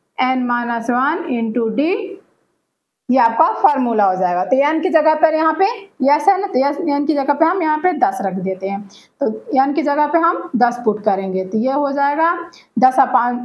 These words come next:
दस upon two, टू into a आपका प्रथम पद क्या है, दो,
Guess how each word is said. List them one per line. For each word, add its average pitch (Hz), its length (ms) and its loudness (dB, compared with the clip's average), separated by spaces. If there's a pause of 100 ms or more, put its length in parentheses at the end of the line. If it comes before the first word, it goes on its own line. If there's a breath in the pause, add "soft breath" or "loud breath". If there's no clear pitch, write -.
(280)
दस 254 200 2
upon 240 380 2
two, 320 120 0 (1700)
टू 311 380 0
into 269 380 0
a 285 220 0
आपका 285 320 2
प्रथम 294 320 0
पद 294 220 2
क्या 311 160 4
है, 359 320 -2 (140)
दो, 190 280 -2